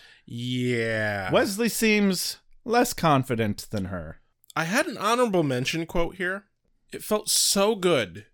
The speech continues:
Speaker 1: It was such a heartwarming quote because Virginia says to Wesley, "You're a renowned specialist in supernatural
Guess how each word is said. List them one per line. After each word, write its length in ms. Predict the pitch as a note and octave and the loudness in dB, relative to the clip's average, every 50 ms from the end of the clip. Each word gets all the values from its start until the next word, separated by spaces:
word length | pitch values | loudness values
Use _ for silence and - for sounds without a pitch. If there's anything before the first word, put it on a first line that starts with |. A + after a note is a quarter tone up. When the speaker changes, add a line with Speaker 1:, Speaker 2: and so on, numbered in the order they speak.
| _ _ _ | _ _ _
Speaker 1:
It 60 | - D#3 | -6 -4
was 160 | C#3+ C#3 C3+ | -2 0 2
such 300 | - - - G3 F#3+ - | 2 2 2 2 2 0
a 80 | G#3+ F3 | 0 -2
heartwarming 680 | D3+ F3+ F#3+ F#3+ - - D#3+ E3 E3 D#3 D3 C#3 C3+ | 0 2 2 2 2 0 0 0 0 0 0 -2 -4
quote 340 | - - C#3 A#2 G2+ F2+ - _ _ _ - _ - | -4 -2 -2 -2 -2 -6 -10 _ _ _ -20 _ -12
because 240 | - B2+ D#3 D3 A#2+ | -4 -2 -2 0 0
Virginia 560 | A#2+ D3 B2 A2 D#3 F#3 G3 F#3+ D#3 C3 A#2 | 0 -2 0 2 2 2 2 2 2 2 0
says 680 | - - - D3+ C#3 C3+ C3+ B2 A#2+ A#2 - - - _ _ _ _ _ _ _ _ _ _ _ - | 0 0 2 4 4 4 2 0 -2 -2 -4 -4 -6 _ _ _ _ _ _ _ _ _ _ _ -6
to 180 | - F#3+ A3 G#3 | -2 0 2 4
Wesley, 500 | F3 C3 A2 - - A2+ G#2 G#2 B2+ - _ _ _ - - - - _ _ - | 4 2 2 0 -4 -6 -6 -8 -10 -12 _ _ _ -20 -20 -20 -20 _ _ -4
"You're 260 | D#3 D3 E3+ F3 E3+ | 2 4 6 6 6
a 40 | D#3+ | 6
renowned 880 | D3 D3 D#3+ D3+ D3+ D3 D3+ D#3 E3 F#3 A3 A#3+ B3+ C4 C4 B3+ - - | 6 4 4 4 4 4 4 4 4 4 2 2 2 0 -4 -6 -4 -4
specialist 760 | - - - - - F3 F3+ - - E3+ E3 E3+ E3 - - | -4 -4 -2 0 2 2 2 2 0 0 0 0 -2 -2 -4
in 140 | C#3 C3 B2+ | -4 -6 -4
supernatural 880 | - - F3 F3 E3+ E3+ E3 D3+ C#3 C3+ C#3 - - D#3+ C#3+ C#3 C#3 | -4 -2 -4 -4 -4 -2 -2 0 0 0 0 0 0 0 0 0 0